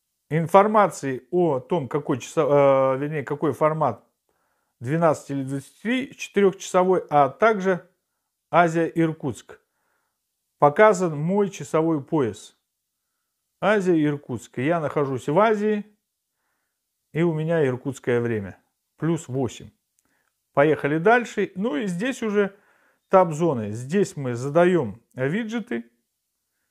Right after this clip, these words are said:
Вот я выбрал температуру по ощущениям, а теперь выберу просто погодка. Дальше у меня барометр и все. А здесь ярлыки приложений, именно ярлыки. Здесь мы уже с вами виджеты не зададим,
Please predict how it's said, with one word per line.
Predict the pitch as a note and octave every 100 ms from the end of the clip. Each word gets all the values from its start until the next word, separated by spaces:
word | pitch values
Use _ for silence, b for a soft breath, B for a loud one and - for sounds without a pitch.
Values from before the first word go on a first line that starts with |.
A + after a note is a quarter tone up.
| _
Вот | A#2+ B2+
я | D3
выбрал | D3 B2+ B2+
температуру | B2 C3+ C#3+ D3+ D3 C3 A2
по | C#3
ощущениям, | C#3 - G3 - B3 A3+ E3+ A#2 _ _ _ _
а | D3
теперь | - G#2+ E3+ C#3+
выберу | C#3+ B2 A2+
просто | G#2+ C3 D#3 -
погодка. | G#2+ B2+ B2+ B2+ G2+ - - _ _ _ _
Дальше | A#2+ E3+ D3 -
у |
меня | B2+ A#2
барометр | A2 D#3+ A3+ C4 B3+ B3+ G#3+ - _ _ _ _
и | G#3 B3+ B3 - _ _ _
все. | _ - D3+ -
А | C3 C#3
здесь | C3 C#3+ B3 B3+ -
ярлыки | D3 D3 D#3 - G#3
приложений, | E3 D#3 D3+ C#3+ C#3+ G#2+
именно | G2+ D#3 F3 D#3 C3+
ярлыки. | C#3 C#3+ D#3+ D#3+ C3 F#2+ b b b b -
Здесь | A#2 D#3+ G3 -
мы | D3+
уже | C3+
с | -
вами | E3 D3+
виджеты | C3+ F3+ E3+ D#3 D#3 C#3+ -
не | C3 D3+ D3
зададим, | A#2+ A2+ B2 B2 C#3 G#3 -